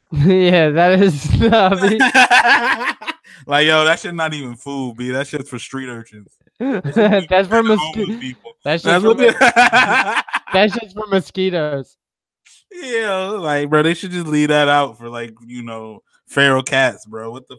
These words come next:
Speaker 2: fuck?
Speaker 1: They're like, "We got you food." I'm like, "Arizona pizza? Am I in trouble? Like, what's up with this?"
Speaker 2: Like, bro, you trying to punish me? Like, that's fucked. Yeah,
Speaker 1: Yeah.
Speaker 2: that's definitely snobbery, bro. There's no, there's no real,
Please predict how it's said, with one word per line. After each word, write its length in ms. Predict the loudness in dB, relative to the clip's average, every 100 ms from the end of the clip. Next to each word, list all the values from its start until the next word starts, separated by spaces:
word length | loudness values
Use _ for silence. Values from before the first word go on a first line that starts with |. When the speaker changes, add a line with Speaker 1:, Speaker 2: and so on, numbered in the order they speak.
| -18
Speaker 2:
fuck? 180 | -20 -20 _ _ _ 0
Speaker 1:
They're 120 | 4
like, 220 | 4 4
"We 120 | 4
got 280 | 4 2 2
you 100 | -2
food." 280 | 4 4 6
I'm 140 | 2
like, 260 | 2 -2 -2 _ -20 _
"Arizona 380 | -2 -2 -2 -4
pizza? 300 | -6 -6 -6
Am 140 | -4
I 120 | -4 -4
in 100 | -6
trouble? 360 | -6 -4 -4
Like, 160 | -4 -4
what's 180 | -6 -6
up 120 | -6
with 140 | -6
this?" 200 | -8 -10 _ -20
Speaker 2:
Like, 400 | -8 -8 -6 -4
bro, 180 | -2 0
you 80 | 0
trying 180 | 0 2
to 60 |
punish 280 | 2 2 2
me? 200 | 0 0
Like, 160 | 0 0
that's 200 | -2 -4
fucked. 360 | -6 -6 -6 -12 _ _ _ _
Yeah, 120 | -2
Speaker 1:
Yeah. 20 |
Speaker 2:
that's 180 | 0 0
definitely 340 | 0 0 0 -4
snobbery, 500 | -2 -2 -2 -4 -10
bro. 240 | -12 -14
There's 180 | -14 -12
no, 300 | -10 -8 -8
there's 160 | -10 -8
no 160 | -6
real, 380 | -4 -4 -6 -6